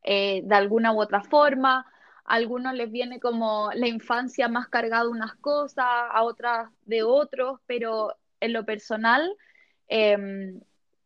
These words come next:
creo tener como una historia de bullying muy fuerte, que al menos dentro mío yo la percibía así, como algo que marcó realmente mi infancia, y que de adulta me di cuenta que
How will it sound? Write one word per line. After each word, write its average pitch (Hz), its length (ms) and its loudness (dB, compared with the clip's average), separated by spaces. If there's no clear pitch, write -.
creo 277 320 4
tener 262 260 -8
como 226 520 -4
una 247 280 -2
historia 247 540 0
de 247 120 -2
bullying 247 640 -4
muy 262 300 2
fuerte, 240 640 0
que 247 80 2
al 220 100 4
menos 247 460 -2
dentro 302 480 2
mío 294 300 -2
yo 262 180 2
la 262 160 4
percibía 233 540 -2
así, 202 360 -8
como 208 240 0
algo 226 260 2
que 233 120 -2
marcó 220 460 2
realmente 233 540 -4
mi 226 120 -12
infancia, 208 680 -6
y 285 440 4
que 226 460 2
de 208 220 4
adulta 220 680 4
me 220 160 -2
di 226 180 -4
cuenta 233 500 -2
que 240 400 -2